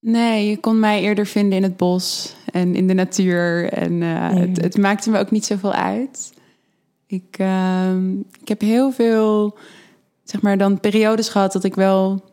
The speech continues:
Speaker 1: vriendinnetjes had en dingetjes
Speaker 2: Mhm.
Speaker 1: deed. Maar nee, ik voelde me gewoon meer op mijn gemak ook op mezelf. Omdat ik dan, ja, vrij kon zijn wie ik was.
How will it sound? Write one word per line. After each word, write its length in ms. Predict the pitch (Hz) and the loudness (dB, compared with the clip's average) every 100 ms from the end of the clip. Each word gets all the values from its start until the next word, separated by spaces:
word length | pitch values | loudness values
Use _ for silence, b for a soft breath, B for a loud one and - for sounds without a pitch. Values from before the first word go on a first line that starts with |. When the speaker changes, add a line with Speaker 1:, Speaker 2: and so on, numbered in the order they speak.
| _ - _ - - | _ -20 _ -20 -4
Speaker 1:
vriendinnetjes 600 | 208 208 196 185 185 180 | 0 2 2 0 -2 0
had 460 | 180 170 170 170 | 0 2 0 0
en 200 | 185 180 | -2 0
dingetjes 400 | 180 180 208 190 | 0 0 2 0
Speaker 2:
Mhm. 80 | 185 | 2
Speaker 1:
deed. 300 | 170 160 165 | 0 0 0
Maar 380 | 165 151 156 170 b b b b b b _ _ | -2 -4 -4 -8 b b b b b b _ _
nee, 200 | 196 180 | -4 -2
ik 100 | 185 | -2
voelde 300 | - 220 220 | -2 0 2
me 140 | 208 196 | 2 0
gewoon 260 | 196 196 | 0 2
meer 200 | 208 247 | 2 2
op 100 | 226 | 0
mijn 120 | 214 | -2
gemak 360 | 196 220 240 277 | 0 0 2 0
ook 180 | 175 175 | -2 -2
op 120 | 175 | -2
mezelf. 540 | 185 180 180 170 170 | -2 0 0 0 0
Omdat 260 | 190 190 196 | 0 0 0
ik 140 | 196 | -2
dan, 400 | 196 190 190 196 b b b b b _ | 0 2 2 0 b b b b b _
ja, 260 | - 220 190 | -8 -6 -6
vrij 320 | - 196 214 | -2 -2 0
kon 180 | 208 196 | 0 0
zijn 240 | 190 185 | 2 2
wie 100 | 180 | 0
ik 100 | 180 | 0
was. 540 | 185 180 165 175 - | 0 0 -2 -6 -10